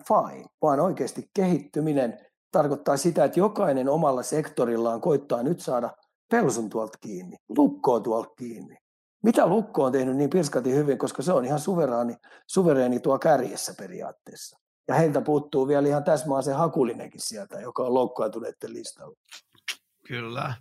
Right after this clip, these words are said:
Speaker 1: Mm.
Speaker 2: Hööka päälle nyt vaan. Vaaditaan
Speaker 1: Joo.
Speaker 2: enemmän. Halutaan
Speaker 1: Joo.
Speaker 2: enemmän.
Speaker 1: Halutaan.
Speaker 2: Kiitos, äh, kiit-,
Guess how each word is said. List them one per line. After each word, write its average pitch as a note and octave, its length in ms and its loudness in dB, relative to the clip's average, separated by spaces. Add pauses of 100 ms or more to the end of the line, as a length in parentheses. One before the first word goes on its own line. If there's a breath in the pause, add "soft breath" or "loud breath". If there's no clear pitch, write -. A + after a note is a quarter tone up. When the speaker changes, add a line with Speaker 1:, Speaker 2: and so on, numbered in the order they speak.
(200)
Speaker 1:
Mm. - 60 0
Speaker 2:
Hööka C#4 320 4
päälle E3+ 320 4
nyt C#3+ 200 -4
vaan. B2 200 -2 (420)
Vaaditaan G#3 400 4
Speaker 1:
Joo. F#3 60 4
Speaker 2:
enemmän. D3 320 0 (520)
Halutaan G3 220 0
Speaker 1:
Joo. C#3 200 6
Speaker 2:
enemmän. B2 320 -4 (340 loud breath)
Speaker 1:
Halutaan. D3 400 2
Speaker 2:
Kiitos, C4 340 4
äh, C4 180 2
kiit-, C#4 200 0